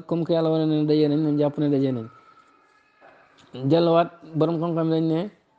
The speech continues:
delluwaat gi dafa jaar rek waaye saxut fa. Wala boog ci buntu aljana la, wala ci ron asamaan la leen jax-jaxalee.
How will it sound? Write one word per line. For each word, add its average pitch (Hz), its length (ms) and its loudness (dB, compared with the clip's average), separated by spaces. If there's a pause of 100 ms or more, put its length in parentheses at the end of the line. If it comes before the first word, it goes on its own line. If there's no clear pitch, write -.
(240)
delluwaat 170 460 2
gi 165 120 2
dafa 165 260 -2 (280)
jaar 160 280 2
rek 170 120 0
waaye 151 180 2
saxut 151 280 -6
fa. 135 100 -10 (1080)
Wala 160 180 4
boog 165 160 2
ci - 100 -4
buntu 165 260 0
aljana 160 320 0
la, 147 120 2
wala 151 180 2
ci 151 80 -6
ron 165 140 -2
asamaan 165 380 -2
la 156 100 2
leen 160 160 -2
jax-jaxalee. 151 500 0